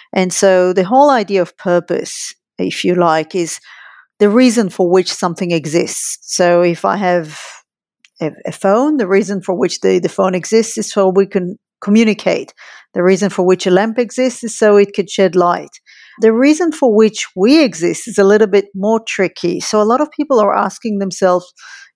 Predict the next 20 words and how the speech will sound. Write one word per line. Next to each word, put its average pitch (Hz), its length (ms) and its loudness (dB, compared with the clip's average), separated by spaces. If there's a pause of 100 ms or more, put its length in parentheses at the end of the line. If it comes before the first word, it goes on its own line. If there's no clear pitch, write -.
(120)
"Why 196 840 0
am 185 140 -4
I 180 100 -2
here? 175 380 -2
What 180 520 0
is 190 140 -4
the 190 80 -2
purpose 185 400 -4
of 180 180 -4
my 170 220 0
life?" 202 560 -2 (220)
And 214 120 -4
so 214 240 2
it's 202 160 0
becoming 254 540 -2
a 190 100 0
really 208 300 4
important 175 440 -4
conversation 170 720 -4
for 170 520 -2